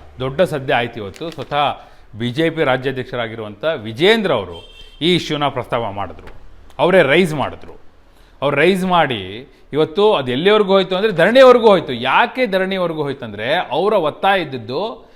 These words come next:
ಗೃಹ ಸಚಿವರು ಇದಕ್ಕೆ ಸದನದಲ್ಲಿ ಉತ್ತರ ಕೊಡಬೇಕು ಅಂತ ನಾನು ಅದನ್ನೇ ಹೇಳಿದ್ದು. ಗೃಹ ಸಚಿವರು ಇದುವರೆಗೂ ಆನ್ಸರ್ ಮಾಡಿಲ್ಲ ಇದಕ್ಕೆ ಅಂಥೇಳಿ. ಅಂದರೆ ಸದನದಲ್ಲಿ ಅಧಿವೇಶನ ನಡೆಯುವಾಗ ಸರ್ಕಾರ ಇಂಥ ಉತ್ತರಗಳನ್ನ ಸದನದಲ್ಲಿ ಕೊಡಬೇಕಾಗುತ್ತೆ.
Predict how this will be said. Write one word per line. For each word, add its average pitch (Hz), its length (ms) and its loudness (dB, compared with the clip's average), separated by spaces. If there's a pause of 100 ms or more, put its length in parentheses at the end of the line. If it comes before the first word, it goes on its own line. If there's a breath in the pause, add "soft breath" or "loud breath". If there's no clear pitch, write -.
(340 soft breath)
ಗೃಹ 175 320 4
ಸಚಿವರು 220 520 4
ಇದಕ್ಕೆ 202 580 -2
ಸದನದಲ್ಲಿ 175 500 -4
ಉತ್ತರ 160 200 -6
ಕೊಡಬೇಕು 147 380 -6
ಅಂತ 131 120 -8
ನಾನು 143 240 -4
ಅದನ್ನೇ 143 220 -6
ಹೇಳಿದ್ದು. 107 280 -6
ಗೃಹ 123 200 -6
ಸಚಿವರು 151 340 -10
ಇದುವರೆಗೂ 120 260 -8
ಆನ್ಸರ್ 131 320 -10
ಮಾಡಿಲ್ಲ 92 360 -14
ಇದಕ್ಕೆ 90 600 -20 (600)
ಅಂಥೇಳಿ. 87 340 -20 (300)
ಅಂದರೆ 233 540 -8
ಸದನದಲ್ಲಿ 175 680 4
ಅಧಿವೇಶನ 208 720 0
ನಡೆಯುವಾಗ 127 580 -2 (640 soft breath)
ಸರ್ಕಾರ 160 540 -2
ಇಂಥ 143 400 -4
ಉತ್ತರಗಳನ್ನ 143 720 -6 (840 soft breath)
ಸದನದಲ್ಲಿ 240 460 4
ಕೊಡಬೇಕಾಗುತ್ತೆ. 113 840 -4